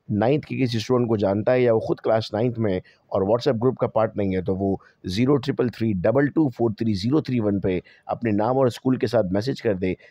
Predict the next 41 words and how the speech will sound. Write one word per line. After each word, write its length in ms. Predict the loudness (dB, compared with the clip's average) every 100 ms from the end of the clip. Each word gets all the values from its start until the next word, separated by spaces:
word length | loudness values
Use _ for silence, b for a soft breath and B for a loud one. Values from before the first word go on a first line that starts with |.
| b
ताकि 240 | -4 0 0
उसे 280 | 0 0 0
भी 200 | 2 2
ये 80 | 2 0
तमाम 300 | 2 2 2
डॉक्यूमेंट्स 480 | 0 0 0 0
भेज 200 | 0 0
दिए 160 | 2 0
जाएँ। 260 | 2 0 -4 B B 2
और 160 | 4
इसके 260 | 4 0 0
अलावा 400 | 2 2 2 0 b b 0
और 160 | 2
भी 100 | 4
जो 100 | 2
एग्जाम्स 360 | 2 2 2 2
होने 200 | 2 2
जा 180 | 4 4
रहे 120 | 4
हैं 60 |
उनके, 280 | 2 0 -2
उनकी 340 | 0 -2 0 0
भी 180 | -2 -6 b b -4
इसी 180 | -2 0
तरह 200 | 2 2
प्रिपरेशन 400 | 2 -2 0 2
हो 120 | 4
रही 120 | 4
होगी, 240 | 2 2
तो 100 | -2
चैनल 300 | 0 0 0
को 120 | 2 2
अगर 120 | 0
सब्सक्राइब 440 | -2 -2 2 2
कर 140 | 2 0
देंगे 340 | 2 0 -2
तो 360 | -6 -18 -4 -2
आपके 220 | 0 2
पास 140 | 2 0
तमाम 300 | 0 0 0
इन्फॉर्मेशन 640 | -2 0 -2 0 -2 -4